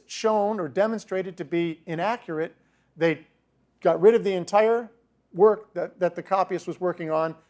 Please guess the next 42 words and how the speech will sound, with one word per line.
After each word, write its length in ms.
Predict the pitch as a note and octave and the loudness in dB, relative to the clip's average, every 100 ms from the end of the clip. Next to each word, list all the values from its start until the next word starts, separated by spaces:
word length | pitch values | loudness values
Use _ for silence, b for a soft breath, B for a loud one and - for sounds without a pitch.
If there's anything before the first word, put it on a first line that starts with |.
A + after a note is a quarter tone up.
| _ | _
and 140 | D#3+ | -8
they 80 | D#3 | -8
started 400 | C#3+ - D3 C#3 | -8 -4 -4 -4
again. 320 | B2+ C3 A2 A2 - - _ _ _ _ | -10 -12 -14 -16 -20 -20 _ _ _ _
The 80 | D#3 | -4
goal 400 | D3+ G3+ A#3+ A#3 | 6 10 10 8
here 180 | G3+ | 2
was 180 | F#3 F3 | 2 -2
to 100 | - | -4
make 240 | D#3 D#3+ D3 | -6 -6 -6
sure 280 | - F#3 F3+ | -6 -4 -4
that 120 | D3+ | -4
what 220 | E3 F3+ | -4 -2
they 160 | F3 F#3 | -2 -4
ended 280 | F#3 F3+ F3+ | -4 -2 0
up 220 | F#3 - | 0 -2
with, 280 | D3+ D#3 _ _ | -6 -6 _ _
hand 240 | D#3+ F#3+ B3 | -4 -4 0
copied, 420 | F3+ C3+ D3 C#3+ - _ _ _ _ - | 0 0 -2 -12 -14 _ _ _ _ -14
was 180 | C3 - | -14 -10
accurate. 440 | D#3+ C#3 - G2+ - _ _ _ _ _ _ _ _ _ _ _ _ _ _ b b b b - | -8 -8 -10 -20 -20 _ _ _ _ _ _ _ _ _ _ _ _ _ _ b b b b 2
This 160 | G#3 | 2
was 120 | A3+ G3 | 2 -2
confirmed 760 | G#3 E3 - C#4 D4+ F#3+ C#3+ | -4 0 8 8 8 4 2
by 220 | D3+ E3 | 6 6
those 200 | E3 D#3+ | 6 2
Dead 240 | - G#3+ G#3 | 2 0 0
Sea 160 | G#3+ | -4
Scrolls 460 | F#3 - A3 A#3+ A#3 | -6 0 4 4 4
that 100 | F#3 | 2
I 80 | E3 | 0
talked 340 | D#3+ D#3 D3 | 0 -2 -2
about, 400 | C#3 D3 D#3 - b b | -4 0 2 0 b b
because 240 | - F3 D#3 | -10 -6 2
not 220 | F#3+ A#3 | 6 8
only 180 | B3+ B3 | 8 4
were 220 | F#3 F#3 | 2 0
there 160 | D#3+ D3 | 0 0
a 60 | |
lot 280 | C#3+ D3 C#3 | 2 4 4
of 240 | F3+ C#4+ | 4 2
them, 380 | E3+ C#3+ C3+ F#3+ | 0 -2 -4 -12